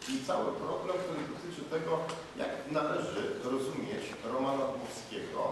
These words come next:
dzisiaj, jak należałoby go rozumieć sprzed stu lat i pytanie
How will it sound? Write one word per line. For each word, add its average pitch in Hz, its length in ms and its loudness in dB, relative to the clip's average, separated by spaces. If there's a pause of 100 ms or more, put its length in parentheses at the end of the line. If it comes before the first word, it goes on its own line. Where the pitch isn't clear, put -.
(380)
dzisiaj, - 500 0 (840)
jak 147 200 6 (200)
należałoby 143 800 4
go 131 180 4
rozumieć 127 540 0 (920)
sprzed - 320 -6
stu - 280 -6
lat - 360 0 (840)
i - 160 2
pytanie - 840 0